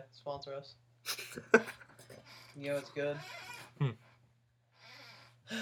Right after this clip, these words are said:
Speaker 1: Finding a gold scar in Fortnite.
Speaker 2: You still play Fortnite?
Speaker 1: No.
Speaker 2: I got off of Fortnite. I, I literally
Speaker 1: I
Speaker 2: could
Speaker 1: was
Speaker 2: not
Speaker 1: back
Speaker 2: find
Speaker 1: on it for about a week and I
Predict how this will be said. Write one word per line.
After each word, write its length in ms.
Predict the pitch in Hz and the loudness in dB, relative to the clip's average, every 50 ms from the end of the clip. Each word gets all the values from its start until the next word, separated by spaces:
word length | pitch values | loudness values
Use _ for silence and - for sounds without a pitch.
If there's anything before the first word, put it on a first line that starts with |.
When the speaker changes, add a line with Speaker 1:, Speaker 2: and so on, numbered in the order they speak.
| 208 208 - - - - - - | -4 -6 -8 -10 -14 -14 -6 0
Speaker 1:
Finding 520 | 180 165 160 160 160 156 156 156 156 160 165 - - - - - - 139 | 2 4 4 4 2 0 0 -2 -2 -6 -8 -12 -18 -20 -20 -12 -8 -8
a 60 | 143 | -6
gold 260 | 139 - 143 143 143 - | -2 0 -2 -2 -2 -4
scar 260 | - 139 135 135 135 | -6 -6 -6 -6 -6
in 40 | 135 | -6
Fortnite. 360 | - 143 135 127 131 139 139 143 - - - _ - _ _ _ _ _ _ _ _ _ _ _ - - - | -8 -8 -8 -8 -8 -8 -10 -10 -12 -16 -20 _ -20 _ _ _ _ _ _ _ _ _ _ _ -18 -10 -6
Speaker 2:
You 80 | 135 | -2
still 160 | - - 160 156 | 4 6 6 8
play 140 | - 135 | 8 6
Fortnite? 420 | - - 110 110 107 110 104 107 104 - - - - - | 4 6 4 4 4 4 0 -4 -6 -10 -16 -20 -16 -16
Speaker 1:
No. 80 | - - - - - - - - _ _ _ _ _ _ _ _ _ _ - - - - - - - - - - - | -14 -14 -16 -18 -20 -20 -20 -20 _ _ _ _ _ _ _ _ _ _ -20 -20 -20 -20 -20 -20 -20 -20 -10 2 8
Speaker 2:
I 120 | - 139 | 10 10
got 180 | 147 160 151 143 | 12 12 12 12
off 140 | 139 - - | 12 10 8
of 100 | - - | 2 4
Fortnite. 400 | 131 - - 117 110 110 110 - - | 4 6 6 8 8 8 8 6 4
I, 80 | 127 - - - - | 4 2 2 2 8
I 100 | - 131 | 10 10
literally 340 | 135 120 127 151 170 165 143 | 10 12 12 12 12 12 12
Speaker 1:
I 100 | 175 190 196 | 10 10 10
Speaker 2:
could 100 | 165 143 | 10 10
Speaker 1:
was 60 | 127 | 10
Speaker 2:
not 140 | 131 139 156 | 10 10 10
Speaker 1:
back 140 | 156 160 | 10 10
Speaker 2:
find 180 | 151 139 135 131 | 10 8 8 8
Speaker 1:
on 80 | - 147 | 4 0
it 140 | 143 - - | 0 -2 -4
for 140 | 135 131 131 | -6 -4 -2
about 160 | 131 127 123 | -2 -2 -4
a 100 | 117 120 | -4 -8
week 280 | 123 123 123 123 123 120 | -8 -8 -8 -8 -8 -8
and 80 | 117 117 | -8 -6
I 60 | 113 | -6